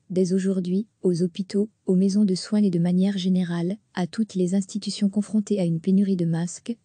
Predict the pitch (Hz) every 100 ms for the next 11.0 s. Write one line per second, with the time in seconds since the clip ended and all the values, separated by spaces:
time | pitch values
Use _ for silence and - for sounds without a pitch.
0 | - 170 185 202 202 185 190 180 180 -
1 | 190 185 190 180 180 196 190 190 - 202
2 | 170 175 180 190 185 214 196 190 190 180
3 | - 185 170 170 202 _ 190 180 185 196
4 | 202 190 208 202 185 180 - 175 - 170
5 | 170 190 - - 208 202 196 180 180 175
6 | 175 170 208 220 _ 180 160 196 202 196
7 | - 180 165 185 185 180 175 165 165 180
8 | _ 180 180 170 - 185 175 - - 165
9 | 151 - - _ 175 170 180 180 214 208
10 | 190 190 185 175 170 170 185 - - 233